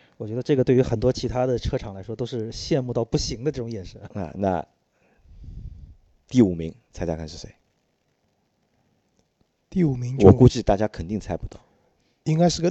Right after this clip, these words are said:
Speaker 3: 日本品牌了吧？
Speaker 2: 不是。
Speaker 1: 难道是吉利？
Speaker 2: 对，吉利。
Speaker 1: 真是吉利啊。
Speaker 2: 真是吉利。吉利就是它在二零一七年一共销售了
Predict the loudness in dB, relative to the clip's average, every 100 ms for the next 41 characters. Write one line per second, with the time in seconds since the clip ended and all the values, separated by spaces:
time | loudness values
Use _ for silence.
0 | 6 6 6 0 -6 -6 -10 -12 -12 -12
1 | -16 -16 -20 -20 -20 _ 0 0 0 -10
2 | _ _ _ _ _ _ _ _ -18 -14
3 | -12 -12 -12 -12 -12 -14 -18 _ _ _
4 | _ -18 -12 -10 -10 _ _ _ _ _
5 | _ _ _ _ 2 2 2 _ _ _
6 | _ _ _ _ -2 0 0 -6 -12 -8
7 | -6 -8 -12 -20 -16 2 4 4 2 -2
8 | -12 -12 -20 _ -20 -20 _ -4 4 6
9 | 6 4 4 4 6 8 10 10 12 12
10 | 10 8 0 0 2 6 6 4 6 8
11 | 8 10 10 12 10 8 4